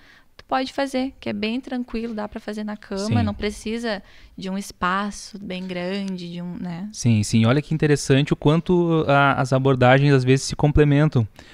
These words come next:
Speaker 2: Porque, enfim, agora eu tô divulgando essa semana, inclusive, um treinamento pra eliminar distrações, tá voltado ao, ao que eu venho trabalhando, assim, com o público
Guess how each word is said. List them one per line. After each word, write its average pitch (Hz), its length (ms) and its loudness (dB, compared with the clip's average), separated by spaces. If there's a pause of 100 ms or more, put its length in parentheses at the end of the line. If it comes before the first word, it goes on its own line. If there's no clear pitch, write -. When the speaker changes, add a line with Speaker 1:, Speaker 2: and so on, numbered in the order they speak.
(180)
Speaker 2:
Porque, 123 480 6
enfim, 135 220 6
agora 135 240 6
eu 151 40 6
tô 160 120 4
divulgando 143 580 4
essa 127 160 4
semana, 135 380 6
inclusive, 127 460 4
um 117 100 6
treinamento 131 680 6 (340)
pra 127 200 4
eliminar 127 380 4
distrações, 175 580 0
tá 120 280 2
voltado 123 420 4
ao, 120 140 4
ao 123 80 2
que - 80 2
eu 123 40 4
venho 127 140 4
trabalhando, 127 460 4
assim, 147 160 2
com 139 100 -2
o 127 60 0
público 135 440 4